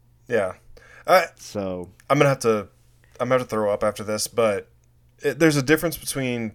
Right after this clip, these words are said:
Speaker 1: what a team is talent-wise, where they should be talent-wise in a ranking, or, like, where they are as far as how good of a team it is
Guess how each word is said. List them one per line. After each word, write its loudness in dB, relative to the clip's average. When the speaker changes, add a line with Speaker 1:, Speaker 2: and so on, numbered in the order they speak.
Speaker 1:
what 2
a 0
team -6
is -2
talent-wise, 0
where 0
they 0
should -6
be -6
talent-wise -2
in -8
a -2
ranking, -6
or, -2
like, -2
where 0
they 0
are 2
as -8
far 2
as -6
how 0
good -4
of -6
a -12
team -2
it -4
is 0